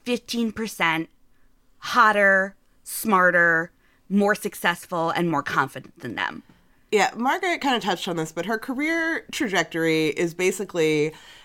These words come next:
Speaker 2: you know, she did genuinely, like, come from the middle of nowhere, brought herself to L A on her own dime.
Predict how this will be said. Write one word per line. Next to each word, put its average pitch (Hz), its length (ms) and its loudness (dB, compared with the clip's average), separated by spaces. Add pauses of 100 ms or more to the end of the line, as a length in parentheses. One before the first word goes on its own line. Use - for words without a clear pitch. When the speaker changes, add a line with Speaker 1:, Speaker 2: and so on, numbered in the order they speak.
(140)
Speaker 2:
you 208 100 4
know, 170 100 4
she - 180 -2
did 208 260 2
genuinely, 226 600 2
like, 180 380 0
come 196 360 2
from 214 200 0
the 220 60 0
middle 220 200 4
of 220 120 0
nowhere, 156 680 0 (600)
brought 175 280 4
herself 208 480 -2
to - 160 -4
L 185 180 2
A 170 160 4
on 156 180 0
her 160 200 0
own 190 160 2
dime. 151 540 2